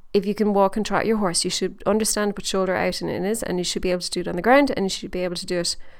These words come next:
when you're riding your horse. Um, the reasons, first of all, aside from just being really handy in the situation that I had where my horse decided she had too much energy and I need to use it up in a practical way, and it did the job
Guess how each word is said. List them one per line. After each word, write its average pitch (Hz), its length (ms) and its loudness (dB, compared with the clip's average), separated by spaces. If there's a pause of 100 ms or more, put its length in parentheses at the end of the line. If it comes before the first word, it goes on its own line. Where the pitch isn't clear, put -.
(140)
when 214 120 4
you're 208 100 6
riding 190 220 2
your 180 100 0
horse. - 340 -2 (1300)
Um, 196 320 0 (2250)
the 220 100 4
reasons, 214 760 2 (640)
first 208 300 2
of 196 100 0
all, 185 140 4
aside 233 420 4
from 214 160 2
just 214 200 0
being 208 140 2
really 202 200 2
handy 196 340 0
in 175 100 0
the 175 60 -2
situation 190 560 -2
that 185 100 -2
I 196 120 2
had 196 240 -2
where 185 100 -4
my 185 100 -2
horse 185 360 -2 (260)
decided 175 420 -2
she 185 100 -2
had 165 60 -4
too 208 140 2
much 170 200 -2
energy 185 300 4
and 180 80 0
I 175 60 0
need 180 180 0
to 185 100 -4
use 185 220 -4
it - 140 -4
up 180 200 2
in 180 80 6
a 175 60 -6
practical 180 440 0
way, 185 180 2
and 170 100 -2
it 170 80 -4
did 180 200 -4
the 180 60 -4
job 180 260 -4